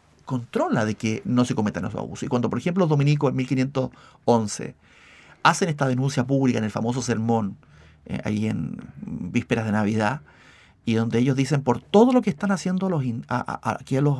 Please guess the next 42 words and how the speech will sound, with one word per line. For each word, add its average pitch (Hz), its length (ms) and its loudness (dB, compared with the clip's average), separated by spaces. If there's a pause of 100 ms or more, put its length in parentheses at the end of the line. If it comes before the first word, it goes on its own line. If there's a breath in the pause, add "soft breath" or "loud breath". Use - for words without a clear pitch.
(160)
a - 60 -6
los 104 160 -4
taínos, 117 400 2
en 104 60 2
este - 160 -4
caso - 200 -4
a - 40 -6
los, - 160 -8
los - 260 -10
de, - 120 -14 (100)
de, - 280 -12 (280)
de 110 180 -4
Dominicana, 107 560 -2 (840 loud breath)
eh, 104 340 -2 (300)
ustedes 165 480 2
están 151 280 -2
condenados. 110 760 -2 (600 soft breath)
Eh, 101 580 -4
y 135 120 -2
ese 170 140 0
sermón 143 420 2
trascendió. 123 580 4
De 123 80 4
hecho, 127 200 0
Bartolomé 113 300 -4
de 117 40 -2
las 120 80 -8
Casas 127 180 -6
lo 113 120 -4
copió 123 360 6
el 247 80 4
sermón 151 400 2
y 165 40 0
lo 120 120 2
puso 139 240 -2
en 143 60 -4
su - 100 -8
Historia 117 320 -6
de 165 100 -2
India. 170 360 -2
Así 110 180 -8
que 113 200 -6